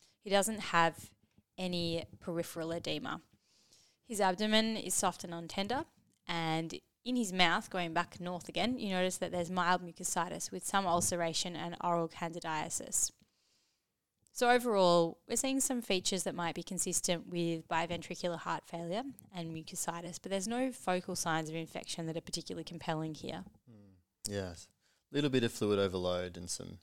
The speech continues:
Speaker 2: mucositis. So these are pretty common findings, um, but you should make sure that this, it won't be the content of this podcast, but fluid balance in this patient is also really important. Sometimes they need things,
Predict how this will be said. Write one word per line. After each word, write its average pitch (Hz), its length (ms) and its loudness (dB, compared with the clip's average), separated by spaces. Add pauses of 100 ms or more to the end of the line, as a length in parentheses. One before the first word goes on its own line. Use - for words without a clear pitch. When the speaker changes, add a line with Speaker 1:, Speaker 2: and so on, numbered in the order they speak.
Speaker 2:
mucositis. 95 520 -6
So - 160 -8
these 131 180 2
are 113 40 0
pretty 165 300 -4
common 113 320 0
findings, 113 760 -4
um, 90 200 0
but 92 140 -2 (420)
you 110 60 -12
should 117 180 -2
make 101 200 2
sure 101 260 0
that 95 300 -6
this, - 260 -2
it 135 80 0
won't 135 220 6
be 123 80 0
the 110 80 4
content 113 280 0
of 98 60 0
this 104 160 0
podcast, 104 540 -2
but 113 100 -4
fluid 120 240 0
balance 101 340 2
in 98 60 -8
this 92 140 -8
patient 95 440 -6 (120)
is 98 120 -10
also 98 220 -6
really 95 240 -6
important. - 420 -10 (320)
Sometimes 104 300 -4
they 98 80 -4
need 95 180 -6
things, 101 200 -12